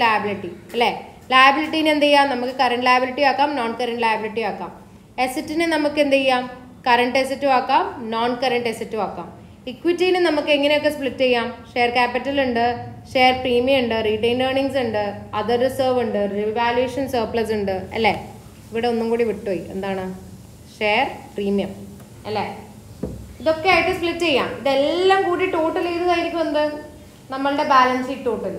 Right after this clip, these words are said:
അല്ലേ? അപ്പം missing ഫിഗേഴ്സ് അങ്ങോട്ടും ഇങ്ങോട്ടും ആക്കിയിട്ട് നമുക്ക് കണ്ടുപിടിച്ചുകൂടെ?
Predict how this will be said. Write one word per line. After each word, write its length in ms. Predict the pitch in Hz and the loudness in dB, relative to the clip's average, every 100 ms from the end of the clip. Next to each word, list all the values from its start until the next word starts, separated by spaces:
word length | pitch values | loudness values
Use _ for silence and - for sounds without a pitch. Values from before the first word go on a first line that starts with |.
| - - | -12 -8
അല്ലേ? 140 | 254 247 | -2 0
അപ്പം 140 | 269 269 | 0 -2
missing 280 | 262 311 294 | -2 -4 -6
ഫിഗേഴ്സ് 280 | 285 294 294 | -2 -2 0
അങ്ങോട്ടും 240 | 269 269 277 | -2 -6 -6
ഇങ്ങോട്ടും 220 | 277 277 | -4 -4
ആക്കിയിട്ട് 240 | 277 277 269 | -4 -6 -8
നമുക്ക് 200 | 262 262 254 254 | -8 -8 -8 -8
കണ്ടുപിടിച്ചുകൂടെ? 540 | 240 247 247 254 | -4 -4 -4 -4